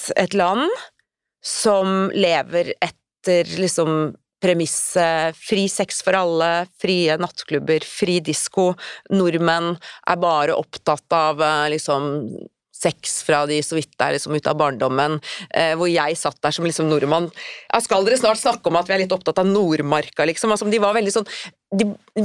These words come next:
brukte veldig mye tid på å nedsnakke Norge, som jeg som faktisk norsk synes var litt provoserende også, for jeg s-, tenkte at det var veldig galt, og veldig et galt bilde av Norge, samtidig som det liksom, dette er veldig unge mennesker, som dere lærer dem opp til å ikke respektere det landet de bor i.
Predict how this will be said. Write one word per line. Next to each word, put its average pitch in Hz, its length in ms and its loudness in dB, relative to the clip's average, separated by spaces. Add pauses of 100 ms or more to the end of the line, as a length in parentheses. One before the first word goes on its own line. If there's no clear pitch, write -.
(260)
brukte 208 320 0
veldig 226 220 0
mye 220 100 -2
tid 180 160 -2
på 220 80 2
å 214 60 4
nedsnakke 151 500 -2
Norge, 202 240 0 (640)
som 285 160 2
jeg 294 400 2
som 370 260 2
faktisk 370 440 -2
norsk - 180 0
synes 285 180 0
var 262 120 4
litt 254 100 -4
provoserende 208 560 0
også, - 160 -6
for 208 80 2
jeg 202 80 -4
s-, - 480 -4
tenkte 190 240 0
at - 80 -2
det 180 60 4
var 170 80 0
veldig 170 160 -2
galt, 254 340 2
og 202 80 2
veldig 170 160 0
et - 80 -20
galt 135 240 2
bilde 139 240 -2
av 147 60 -4
Norge, 285 260 0
samtidig 226 400 0
som 208 160 0
det 214 60 0
liksom, 220 160 -2 (260)
dette - 220 -8
er - 160 -18
veldig 190 340 0
unge 214 160 4
mennesker, 247 460 0 (500)
som 262 320 2
dere 196 560 2
lærer 208 500 -2
dem 208 220 0
opp - 240 -8
til - 100 -2
å - 60 -2
ikke - 240 -4
respektere 160 480 -2
det 160 120 2
landet 143 280 0
de 147 80 -2
bor 127 160 0
i. - 80 -6